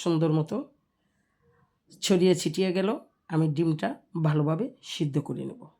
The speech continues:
এখন আমি দিয়ে দেব প্রাণের চিলি সসটা, যেটা দিয়ে দেব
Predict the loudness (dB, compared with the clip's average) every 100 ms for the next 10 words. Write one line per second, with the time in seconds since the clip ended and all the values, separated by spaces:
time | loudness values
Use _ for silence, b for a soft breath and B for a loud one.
0 | _ _ _ _ _ _ _ _ -8 -6
1 | 0 2 2 2 2 2 0 -6 _ _
2 | _ _ _ _ _ _ _ 0 2 2
3 | 0 -6 _ _ _ _ _ _ _ _
4 | -14 -14 -16 _ _ _ _ -2 0 0
5 | 0 -2 -2 -4 -2 -2 -6 -10 _ _
6 | _ _ _ _ _ _ _ _ _ _
7 | _ 0 4 4